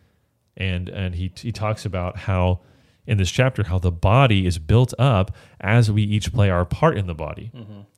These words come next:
Speaker 1: right? As we speak the truth in love, as we function, uh, as we should, as we care for each other, all these things, right?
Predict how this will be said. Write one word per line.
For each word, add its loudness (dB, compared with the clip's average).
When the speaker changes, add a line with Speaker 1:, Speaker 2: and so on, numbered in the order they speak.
Speaker 1:
right? -4
As -2
we -2
speak -4
the -2
truth 0
in 2
love, 2
as -2
we -4
function, 0
uh, -2
as 0
we 0
should, 2
as -4
we -4
care 2
for -2
each -2
other, 4
all 4
these -2
things, -4
right? -4